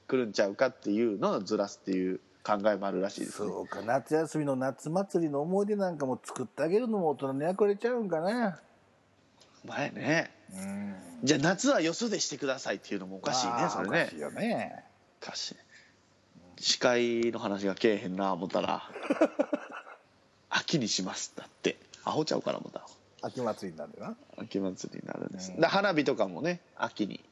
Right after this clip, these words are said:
Speaker 1: 秋に上がる花火とかも見てみたいですけどね。
Speaker 2: まあ、客は呼べるかもしれんね。まあ、秋にそんなのないからね、
Speaker 1: そうそうそうそう。
Speaker 2: 周りでね。
Speaker 1: あの暑い時にこの浴衣姿でこうね、
Speaker 2: うん。
Speaker 1: とか、わっしょいわっしょいみこしとかやっ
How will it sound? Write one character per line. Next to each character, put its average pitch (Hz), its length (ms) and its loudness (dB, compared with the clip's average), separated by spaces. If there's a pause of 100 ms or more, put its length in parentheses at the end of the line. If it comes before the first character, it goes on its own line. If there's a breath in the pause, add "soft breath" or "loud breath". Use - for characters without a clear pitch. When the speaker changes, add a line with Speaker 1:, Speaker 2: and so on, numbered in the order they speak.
(200)
Speaker 1:
秋 135 320 2
に 165 60 6
上 127 160 4
が 123 120 4
る 123 80 0
花 127 220 0
火 107 100 -2
と 95 100 -2
か 95 60 -8
も 92 60 -8
見 101 160 -6
て 139 100 0
み 143 100 -2
た 110 60 4
い 98 80 0
で - 40 -2
す - 100 -6
け - 60 -8
ど 123 100 -4
ね。 - 260 -4
Speaker 2:
ま 151 100 2
あ、 - 40 0
客 - 380 0
は 302 80 4
呼 294 140 2
べ 294 80 2
る 294 80 2
か 226 100 4
も 135 140 -2
し 113 80 -8
れ 98 120 0
ん 95 80 -6
ね。 262 220 2
ま 127 180 0
あ、 - 40 4
秋 123 160 -2
に 123 80 -2
そ 107 140 2
ん 95 40 0
な 120 80 -2
の - 140 2
な 98 120 2
い 117 60 -2
か - 80 2
ら 190 60 2
ね、 180 40 -2
Speaker 1:
そ 185 140 -4
う - 20 2
そ 240 60 4
う 233 40 2
そ - 0 -
う - 0 -
そ 117 260 0
う。 - 20 -2
Speaker 2:
周 90 60 -2
り 104 80 -6
で 196 60 0
ね。 196 180 0 (760 loud breath)
Speaker 1:
あ 160 100 2
の 170 80 2
暑 - 340 2
い 196 60 4
時 190 200 4
に 185 80 4
こ 175 120 4
の 175 80 4
浴 156 180 4
衣 180 160 4
姿 180 320 4
で 147 100 2
こ 147 200 4
う - 20 -4
ね、 170 420 2
Speaker 2:
う 123 100 -2
ん。 131 460 0
Speaker 1:
と - 80 4
か、 123 100 6
わ 127 140 4
っ 147 60 2
し - 120 -6
ょ 151 60 4
い 147 60 2
わ 151 80 2
っ - 20 -6
し - 160 -6
ょ 139 60 0
い - 20 -2
み 123 120 -6
こ 123 100 -2
し - 160 -8
と - 80 2
か 117 180 4
や 113 80 0
っ 117 60 -4